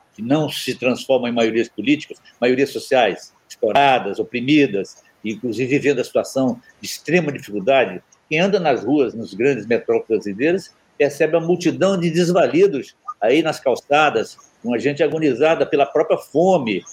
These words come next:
Então, evidentemente, esse é um tipo de problema que você não a-, não a-, não ataca de uma maneira superficial. É, o desafio que, qualquer que seja o rumo, vai continuar existindo. Então, na realidade, você tem que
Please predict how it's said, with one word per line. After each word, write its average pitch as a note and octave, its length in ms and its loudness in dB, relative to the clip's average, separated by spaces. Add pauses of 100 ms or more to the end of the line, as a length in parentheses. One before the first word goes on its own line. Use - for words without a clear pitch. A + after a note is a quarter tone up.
(120)
Então, A#2+ 200 0
evidentemente, C3 840 -4 (160)
esse E3 200 2
é F#3 60 2
um E3+ 40 -6
tipo C3 280 -10
de B2 80 -6
problema D3 540 0
que - 100 -20
você G3 480 2
não E3+ 180 -2
a-, C#3+ 220 0
não C3+ 180 -2
a-, G#2+ 220 -4
não B2 80 -4
ataca B2+ 560 0 (320)
de D3 80 0
uma D#3 80 2
maneira D3 500 2
superficial. D3 920 0 (360)
É, B2 300 4
o C#3+ 60 4
desafio C#3+ 600 -2
que, G3 460 2
qualquer F3 300 0
que - 80 -14
seja E3 260 2
o C3+ 40 -2
rumo, G3+ 500 0
vai F3+ 200 2
continuar F3 720 -4 (140)
existindo. E3+ 880 -2 (280)
Então, A3+ 200 -2
na A#3+ 80 2
realidade, D3+ 580 2
você B2 280 -6
tem E3+ 260 -2
que F#3+ 220 -6